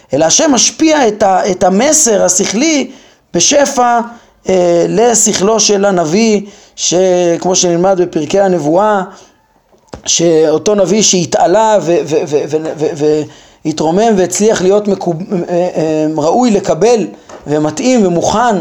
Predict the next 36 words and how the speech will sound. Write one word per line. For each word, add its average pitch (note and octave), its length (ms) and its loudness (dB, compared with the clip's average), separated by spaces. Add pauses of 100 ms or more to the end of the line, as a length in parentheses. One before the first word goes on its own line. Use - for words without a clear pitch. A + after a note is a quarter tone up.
(500)
הכין A3+ 300 0
את G#3+ 100 0
חומרו, G3+ 400 0
הכין G#3+ 260 0
את G#3 100 0
עצמו A3 280 0
לקבל G3+ 580 0
את F#3+ 140 -2
ה-, D3+ 180 2 (540)
את D3+ 120 -2
המסר E3+ 400 0
הנבואי E3 480 2
שהקדוש D3+ 720 0
ברוך D3+ 180 -2
הוא E3 120 -2
נתן E3 280 0
לו D#3 300 0 (120)
באמצעות E3+ 600 -2
השפע E3+ 420 -2
הזה, C3+ 220 -2 (440)
באמצעות F3+ 380 -2
הדירוג, D#3+ 560 2
השפע E3 340 -2
השכלי F3 500 0
הזה. C3+ 180 -2 (840)
אה, D3+ 60 -4 (1500)
כן, F#3+ 340 0 (280)
וכך G#3+ 300 0
אומרים B3 260 2
שהוא G#3+ 140 0
השפיע A#3 320 0
את A#3+ 120 0
הידע A#3+ 240 2
שלו A#3 220 2
על A#3+ 80 2
הנביאים, A3 680 0